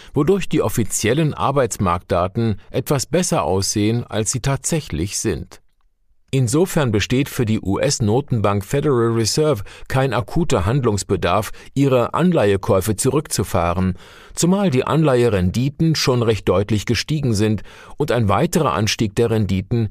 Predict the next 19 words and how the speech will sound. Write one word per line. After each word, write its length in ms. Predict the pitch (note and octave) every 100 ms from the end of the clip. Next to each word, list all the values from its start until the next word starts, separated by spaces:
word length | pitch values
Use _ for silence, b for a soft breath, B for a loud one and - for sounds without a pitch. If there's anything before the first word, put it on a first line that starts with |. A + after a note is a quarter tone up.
| B B
die 80 | C3
Konjunkturerholung 1200 | D3 D3 B2+ - G3 - F2 F#2+ G2+ A2 B2 A2
beeinträchtigen 760 | G#2+ C#3 A#2+ - F#2 - -
könnte. 480 | - - G1+ - - _ _ _ _ _ _ b b b b b b b b G2+
Bei 160 | C3
der 140 | C#3 G#2
Europäischen 640 | C3 C3 A2+ C3+ D3 C3
Zentralbank 920 | - G2 E2 F2 G2 E3 C#3 B2 A2+ G#2
muss 200 | B2+ -
man 140 | A#2+
sich 160 | A2+ -
solche 300 | A2+ D3 D3+
Gedanken 500 | B2+ G#2+ A2+ C3 F2+
in 140 | G2
diesem 320 | B2 E3+ D3+
Jahr 320 | A2 G#2 G#2+
ohnehin 480 | - A#2+ A#2 A2+ D#3+
nicht 240 | F2 - G2
machen, 380 | D2 F#2+ F#2